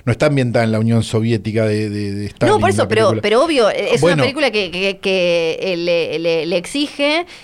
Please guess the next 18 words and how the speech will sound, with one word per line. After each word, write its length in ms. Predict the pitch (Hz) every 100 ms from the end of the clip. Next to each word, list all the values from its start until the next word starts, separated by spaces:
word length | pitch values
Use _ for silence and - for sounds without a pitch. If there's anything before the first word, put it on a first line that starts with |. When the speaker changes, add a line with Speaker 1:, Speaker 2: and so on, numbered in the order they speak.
| -
Speaker 2:
y 460 | 208 196 185 175 156
le, 580 | 165 160 160 151 120 95 - _ _ _
eh, 500 | - 185 170 156 151 -
critica 760 | 180 175 269 262 214 180 160 -
a 240 | 185 175 175
quienes 240 | 185 175
toman 280 | 208 196 196
las 100 | 180
decisiones 440 | 170 170 196 180
por 180 | 180 180
todos. 580 | - 175 156 185 247 - - - - _
Eh, 480 | 208 190 160 156 151
no, 200 | 165 185
Speaker 1:
Pero 160 | 143 170
Speaker 2:
no. 40 |
Speaker 1:
todos 200 | 156 143
la 80 | 127
aceptan. 720 | 110 214 208 - 98 90 90